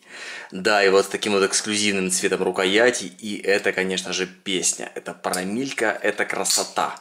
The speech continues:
Обожаю этот нож, на самом деле у моего отца есть сейчас Paramilitary два уже более десяти лет. Он владелец таким ножом, и у меня был когда-то Paramilitary два,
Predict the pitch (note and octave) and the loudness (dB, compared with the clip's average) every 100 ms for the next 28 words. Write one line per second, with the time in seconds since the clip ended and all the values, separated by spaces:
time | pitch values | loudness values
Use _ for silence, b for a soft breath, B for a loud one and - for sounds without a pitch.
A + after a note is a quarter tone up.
0 | B B B B - C3+ B2+ F#2+ F#2+ A#2 | B B B B 2 4 4 4 4 2
1 | C#3+ A2 - G#2+ G#2 G2+ G#2 G#2 A2+ A2 | 2 0 0 2 6 6 4 4 4 4
2 | A2+ - - C#3 A2 F2 F2+ G#2 G2 - | 2 2 2 4 4 2 0 0 2 2
3 | F#2+ - G#2+ F#2 - G2 F#2+ G2 F#2+ F#2 | 2 2 2 2 0 -2 -2 0 -2 -2
4 | F#2 F#2 G#2 A#2+ A2 G2 F#2 G2+ F#2 G2 | -4 -2 2 2 2 -4 -4 -4 -2 -2
5 | F#2 - G#2 G#2 A2 - B B B B2+ | -2 -2 -2 2 2 2 B B B 4
6 | C3 B2 C3+ B2+ B2 B2 B2 B2 A#2 A2+ | 4 6 4 6 2 2 0 0 0 2
7 | A#2 A2+ A#2 A2+ A#2 A#2 G#2+ G2 G#2 G#2 | 2 0 -4 -4 0 0 2 2 0 4
8 | C3+ C3 C3+ B2+ B2 B2 B2 B2 A#2 A#2 | 4 6 4 4 4 4 2 2 2 0
9 | A2+ A2+ A2+ | 0 4 4